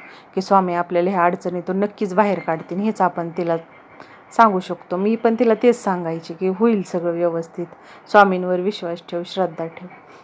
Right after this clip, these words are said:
मग असे जातात थोडे दिवस. गेल्याच्यानंतर मग ती एक दिवस खूप स्वामींशी बोलते की, "स्वामी, माझं असं काय आहे, मला काय ह्या प्रॉब्लेममधून तुम्ही बाहेर काढायला मदत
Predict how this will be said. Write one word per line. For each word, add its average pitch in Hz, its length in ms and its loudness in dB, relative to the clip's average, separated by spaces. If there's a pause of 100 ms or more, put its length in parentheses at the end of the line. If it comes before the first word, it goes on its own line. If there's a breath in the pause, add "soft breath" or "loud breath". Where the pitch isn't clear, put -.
(140 loud breath)
मग 180 100 4
असे 196 240 4
जातात 214 360 4
थोडे 190 220 0
दिवस. 185 320 0
गेल्याच्यानंतर 185 600 0
मग 185 140 -4
ती 190 140 -2
एक 196 160 2
दिवस 190 320 -2
खूप 208 220 -2
स्वामींशी 185 560 -2
बोलते 180 340 -4
की, 180 220 -6 (440 loud breath)
"स्वामी, 190 280 2
माझं 185 280 4
असं 190 240 4
काय 180 300 0
आहे, 170 140 -2
मला 190 260 4
काय 190 180 2
ह्या 196 120 2 (480)
प्रॉब्लेममधून 180 640 2
तुम्ही 175 220 -2
बाहेर 190 260 2
काढायला 170 420 2
मदत 170 320 -2